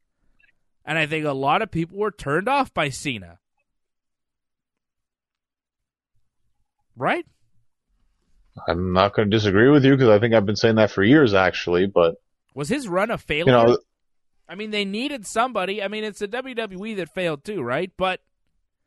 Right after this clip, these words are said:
Speaker 1: if you look at Cena when he started and where the business was and then when he finished, there are fewer people watching pro wrestling. He turned a lot of people off,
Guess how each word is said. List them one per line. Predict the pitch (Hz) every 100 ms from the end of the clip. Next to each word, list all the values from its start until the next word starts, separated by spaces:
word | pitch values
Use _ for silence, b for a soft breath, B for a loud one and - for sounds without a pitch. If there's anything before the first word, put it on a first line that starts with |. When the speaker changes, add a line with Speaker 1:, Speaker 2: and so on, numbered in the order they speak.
| _ _ _ _ _
Speaker 1:
if | 147 160
you | 208
look | 247 285
at | 285 240
Cena | - - - 190 262 262
when | 240
he | 247
started | 247 269 202 151 196 233 _ _ _ _ _ _ _
and | 135 147
where | 131 165
the | 208
business | 196 226 226 185
was | 139 131 190 175
and | 156
then | 165 160
when | 127 143 175
he | 170 196 185
finished, | - 269 202 233 - - _ _ _ _ _ _
there | - 285
are |
fewer | 294 302 294
people | 269 247 226
watching | 214 208 185
pro | 190
wrestling. | 175 147 - _ _ _ _ _ _ _ _ _ _ _ _ _ _ _ _ _ _ _
He | 196 269
turned | 254 220 220
a |
lot | 190 185
of | 180
people | 175 151 135
off, | 104 85